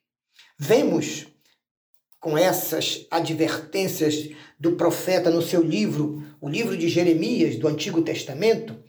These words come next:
ele que viveu no século sétimo antes de Jesus, vemos que esses problemas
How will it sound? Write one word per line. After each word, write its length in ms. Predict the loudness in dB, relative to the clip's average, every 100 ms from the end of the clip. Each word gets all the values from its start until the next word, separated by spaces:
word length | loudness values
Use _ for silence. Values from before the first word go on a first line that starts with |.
| -20 -20 0
ele 260 | 4 4 2
que 120 | -4
viveu 340 | -2 2 2
no 80 | 2
século 480 | 0 0 0 0 -2
sétimo 960 | -2 -4 2 2 0 -4 -4 -6 -12 -18 _ _ _ _ _
antes 360 | 2 2 4 0
de 100 | 0
Jesus, 760 | 0 -2 0 0 0 -2 -10 -14 _ _ _ _ _ _ _ -2
vemos 380 | 2 4 2 -2
que 160 | 2
esses 340 | 2 2 -4 -6
problemas 880 | -4 -2 0 0 0 -4 -8 -12